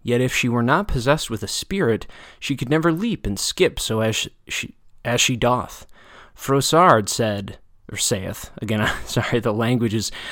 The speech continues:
the language obviously requires some translation. This book actually comes with a, an index in the front of a, a ton of words that mean different things and words that are unfamiliar.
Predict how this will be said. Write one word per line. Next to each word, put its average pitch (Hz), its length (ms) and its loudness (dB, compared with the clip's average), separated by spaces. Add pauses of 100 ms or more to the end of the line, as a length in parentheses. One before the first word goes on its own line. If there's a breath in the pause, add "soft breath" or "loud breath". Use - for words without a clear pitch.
the 165 100 2
language 180 360 6
obviously 110 500 4
requires 104 420 0
some 107 120 0
translation. 104 540 0
This 131 120 2
book 117 240 2
actually 107 300 0
comes 110 280 0
with 101 140 -4
a, 98 280 -2 (380 soft breath)
an 113 140 2
index 110 400 2
in 123 80 4
the 120 80 2
front 123 400 2
of 101 100 -4
a, 95 200 -4
a 92 60 -8
ton - 260 -4
of 101 80 0
words 104 260 0
that 104 180 -4
mean 107 220 0
different 107 360 -4
things 110 360 -2
and 95 260 -4
words 104 240 -2
that 107 120 -2
are 104 100 0
unfamiliar. 107 640 -2